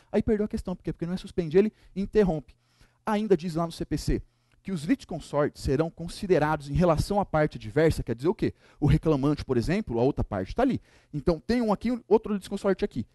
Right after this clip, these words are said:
Eles são considerados pra parte adversa como litigantes distintos, do C lá e eu de cá. Por quê? Porque os atos e omissões de um, em regra, não beneficiarão nem prejudicarão aos outros.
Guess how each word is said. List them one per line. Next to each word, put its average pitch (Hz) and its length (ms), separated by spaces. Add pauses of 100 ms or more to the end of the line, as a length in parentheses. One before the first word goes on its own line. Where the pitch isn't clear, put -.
Eles 196 240
são 294 160
considerados 208 440
pra 156 120
parte 135 320
adversa 131 460
como 208 240
litigantes 208 580
distintos, 233 420 (380)
do - 100
C 202 200
lá 165 240 (100)
e 240 80
eu 254 140
de 269 100
cá. 127 260 (300)
Por 240 160
quê? 165 180
Porque - 280
os 165 240
atos - 420
e 175 140
omissões 185 600
de 117 140
um, 196 180 (500)
em 226 120
regra, 139 400
não 143 240
beneficiarão 208 760
nem 247 180 (140)
prejudicarão 214 760
aos 180 160
outros. 165 460